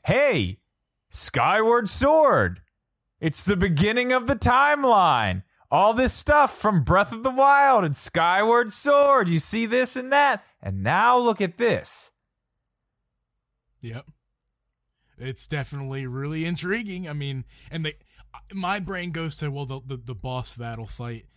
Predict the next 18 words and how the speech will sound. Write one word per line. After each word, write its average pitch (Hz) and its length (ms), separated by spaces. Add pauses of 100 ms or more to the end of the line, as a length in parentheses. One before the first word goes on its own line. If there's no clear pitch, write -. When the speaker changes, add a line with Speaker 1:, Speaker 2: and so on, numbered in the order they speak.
(140)
Speaker 2:
is 113 180
in 131 160
the 110 60
sky. 98 540 (380)
With 117 200
the 127 80
Ganon 123 340
Castle, 113 340
you 139 80
know, 123 120
the 120 160
Ganon 92 260
Castle, 90 320
<laughs> - 0
the, 185 100
the 160 260
Hyrule 175 360
Castle 147 500